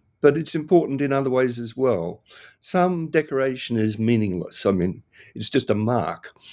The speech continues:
But lots of decorations send messages, either intended or not,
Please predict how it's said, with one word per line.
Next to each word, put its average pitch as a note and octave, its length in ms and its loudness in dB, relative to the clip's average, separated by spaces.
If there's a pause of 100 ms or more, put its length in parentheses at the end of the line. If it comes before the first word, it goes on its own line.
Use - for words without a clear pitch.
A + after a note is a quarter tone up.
(360)
But A#2+ 220 0
lots F3+ 340 -2
of C3+ 100 -6
decorations A#2+ 840 0
send A#2+ 440 0
messages, F#2+ 800 -2 (320)
either A#2 400 0
intended A2 680 -4
or G2 160 0
not, G#2 380 -2